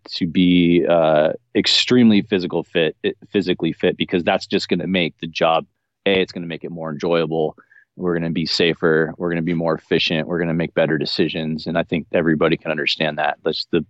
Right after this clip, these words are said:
the, the better you are, uh, physically, the, the more shit you can do and the safer you can do it.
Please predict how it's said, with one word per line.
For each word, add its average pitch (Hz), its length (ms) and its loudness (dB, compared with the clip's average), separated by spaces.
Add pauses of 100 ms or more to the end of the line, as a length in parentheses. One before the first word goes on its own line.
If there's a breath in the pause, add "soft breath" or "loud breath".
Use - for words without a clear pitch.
(600 loud breath)
the, 82 320 4
the 80 140 -2
better 85 300 2
you 82 280 2
are, 80 400 2
uh, 78 240 -4 (120)
physically, 82 520 -2
the, 76 280 -6 (300)
the 73 340 0 (600)
more 87 200 0
shit - 260 0
you 80 120 -4
can 76 220 -8
do 80 220 0
and 76 120 -4
the 69 60 -4
safer 73 340 -2
you 73 140 -2
can 71 160 -8
do 76 140 0
it. 71 240 -2